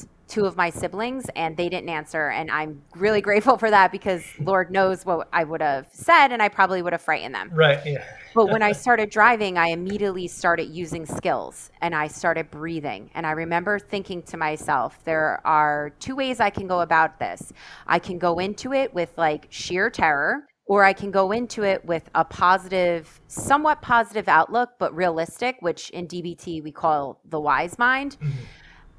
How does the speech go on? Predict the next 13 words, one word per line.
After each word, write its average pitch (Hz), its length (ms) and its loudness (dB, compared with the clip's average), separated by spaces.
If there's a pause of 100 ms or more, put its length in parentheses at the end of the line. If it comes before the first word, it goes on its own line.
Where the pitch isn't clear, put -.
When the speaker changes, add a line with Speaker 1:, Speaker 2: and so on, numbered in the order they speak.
(120)
Speaker 1:
I 196 60 8
could 208 160 0
do 320 160 -4
it 381 140 0
that 311 260 4
way. 185 300 4
And 190 100 -4
if 180 140 -8
I 190 80 2
do 208 240 -6
it 277 100 -4 (120)
that 180 260 6
way, 277 300 0